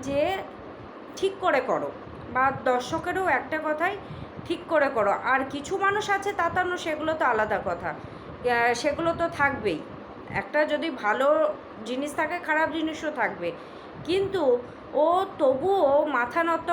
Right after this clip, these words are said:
করতে শিখছে না। আমার যে ইনকাম আসছে সেটা যদি আমার, আমার ধরো দশ টাকা এলো যে কোনো ইনকামে, আমার ধরো ন টাকা চলে গেল, তাহলে এক টাকার জন্য আমার সম্মান খুইয়ে আর এত শরীরে পুরো ধকল দিয়ে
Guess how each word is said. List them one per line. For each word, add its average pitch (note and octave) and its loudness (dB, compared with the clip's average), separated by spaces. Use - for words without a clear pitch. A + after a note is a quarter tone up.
করতে D#4+ -2
শিখছে C4 -2
না। F3 2
আমার E4 4
যে D4+ 0
ইনকাম C#4 2
আসছে C4+ 4
সেটা C4+ 2
যদি E4 -2
আমার, D4 2
আমার F4 2
ধরো G4 4
দশ D4+ 2
টাকা F4 2
এলো B3 4
যে D#4+ 0
কোনো F#4 2
ইনকামে, A#3+ 2
আমার E4+ 2
ধরো F#4 2
ন D4 4
টাকা D#4+ 2
চলে C4+ 2
গেল, D#3+ 2
তাহলে D#4+ 4
এক A#3+ 0
টাকার E4 2
জন্য F4 2
আমার C4 2
সম্মান C#4+ 0
খুইয়ে E4+ 0
আর A#3 2
এত B3 0
শরীরে C#4+ 2
পুরো E4 0
ধকল C#4 0
দিয়ে D#4 0